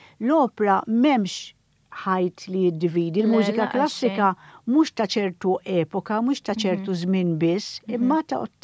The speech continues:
Speaker 1: għallum ukoll. U fil-fatt intu waħda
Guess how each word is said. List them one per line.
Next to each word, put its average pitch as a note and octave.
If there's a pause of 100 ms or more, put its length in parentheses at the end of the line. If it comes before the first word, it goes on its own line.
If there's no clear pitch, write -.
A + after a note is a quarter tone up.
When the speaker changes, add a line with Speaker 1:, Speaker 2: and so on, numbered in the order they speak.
(100)
Speaker 1:
għallum F#3+
ukoll. D#3 (380)
U A#3+
fil-fatt C#4
intu A3
waħda E3+